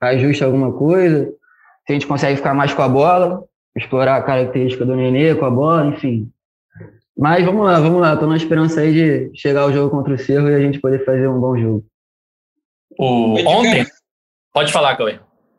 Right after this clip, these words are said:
Speaker 3: Não, não, fala aí, depois eu, depois eu
Speaker 2: Não, eu só ia falar que, que o gol de ontem, ele teve a participação dos cinco jogadores que entraram no segundo tempo, né? A gente fala muito, é, das vezes que, é, o Fluminense tá jogando até bem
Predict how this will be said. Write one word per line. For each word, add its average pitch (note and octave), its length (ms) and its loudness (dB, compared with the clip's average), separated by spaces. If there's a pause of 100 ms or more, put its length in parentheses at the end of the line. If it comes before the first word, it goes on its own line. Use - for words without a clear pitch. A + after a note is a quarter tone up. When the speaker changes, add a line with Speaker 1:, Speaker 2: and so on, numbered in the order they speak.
(480)
Speaker 3:
Não, G#3+ 200 0
não, G3+ 160 0
fala G#3+ 260 0
aí, E3 140 -2
depois F#3 320 -4
eu, C#3+ 340 -2
depois C#3+ 500 -8
eu D#3+ 80 0
Speaker 2:
Não, G3 140 2
eu E3 60 -2
só A3 100 -2
ia A#3+ 120 0
falar - 260 -4
que, G#3+ 200 -4
que G3 140 -12
o F3+ 80 -2
gol G#3+ 300 2
de C3+ 120 -2
ontem, D3+ 480 -2 (200)
ele D3+ 140 -4
teve F#3+ 140 0
a F#3 60 -2
participação F#3 800 -2 (100)
dos D#3 220 -4
cinco - 260 -2
jogadores G3 460 2
que G#3+ 120 -2
entraram F#3+ 400 0
no G3 80 -4
segundo G3 340 -6
tempo, D3+ 300 -2
né? B2 200 -4 (480)
A A#2+ 80 2
gente D3 220 0
fala D#3 300 -2
muito, D#3 560 2
é, B2 240 4
das C3+ 320 0
vezes D3 400 0
que, B2+ 440 0 (320)
é, B2+ 240 4
o C3 60 2
Fluminense D#3+ 260 2
tá F#3 80 0
jogando F3+ 300 2
até F3+ 180 -2
bem D#3+ 480 -4